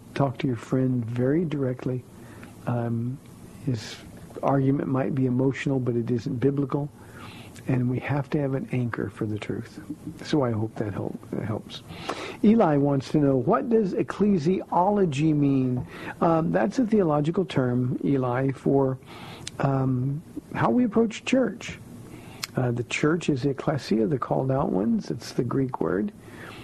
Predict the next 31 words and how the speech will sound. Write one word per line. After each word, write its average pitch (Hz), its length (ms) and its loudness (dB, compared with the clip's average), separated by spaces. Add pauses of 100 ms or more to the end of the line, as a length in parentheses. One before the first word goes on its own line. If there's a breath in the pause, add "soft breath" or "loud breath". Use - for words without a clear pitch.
(260 loud breath)
Um, 139 540 2 (400)
so 143 240 2
ecclesiology 143 880 2
means 143 380 0 (220 loud breath)
how 151 260 2
we 151 300 4
approach 127 540 0
church. 139 420 2
And 85 120 2
there's 131 160 2
all 127 280 0
kinds 226 480 2
of 151 160 0
different 143 300 2
approaches. 147 600 0 (500 loud breath)
Um, 131 540 2 (340)
it, 139 120 4
it - 380 0
deals 143 380 2
with 127 140 -2
everything 143 400 2
from 120 200 0
church 113 420 -2
government 165 580 2 (840 loud breath)
to, 120 640 2
uh, 120 600 0
the - 200 -2
structure 139 600 0
of 175 100 2
the 175 80 0
church. - 640 -2